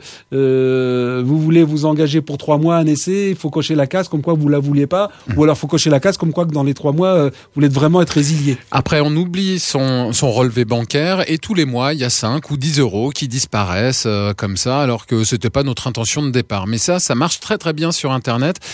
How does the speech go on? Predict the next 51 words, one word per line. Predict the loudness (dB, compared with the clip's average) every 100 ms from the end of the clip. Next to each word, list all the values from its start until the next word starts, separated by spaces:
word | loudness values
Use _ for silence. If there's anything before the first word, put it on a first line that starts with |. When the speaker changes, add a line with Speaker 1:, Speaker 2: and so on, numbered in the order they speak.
| -6
Speaker 2:
et | -6
tous | -4 0
les | 0
webmasters | 2 0 0 -2 0 0 -2 -2
vous | -4
le |
diront. | -4 -6 -6 -8
Hmm. | -8 -8 _ _ -2
Speaker 1:
Tout | 2
à | 2
fait. | 4
Alors, | 4 4
vous | 4
voyez, | 4
on, | 2 2 -2
on |
parlait | 0 2 2
tout | -2 -2
à |
l'heure, | 0 2 2 2
euh, | 2 2 0 0
sur | 0 2
le | 2
e-commerce. | 2 2 2 2 0
Et | -2 -2
effectivement, | -4 -8 -2 0 0
c'est | 0
bien | -2 0 0
d'avoir, | 0 0 0 -2
euh, | -8 -14 -20 -20 -14
euh, | -6 -4 -2
des | -2
collaboratrices | 0 2 2 2 0 -2 -2 -2 -2 -2 -4
qui | -4
sont | -4 -4
super | -4 -2 -2 0
sympas, | -2 0
vous | 0
voyez, | 2 2
sur, | 0 0 0
sur | 0
Internet. | -2 0 0 0 0 -4 -6 -16 -20 -10
Donc, | -8 -6
c'est | -6
bien | -2 -2 -2
sur, | -4 -4 -2
euh, | -4 -6 0
le | 0
smartphone, | 2 0 2 2 4
vous |
voyez. | 4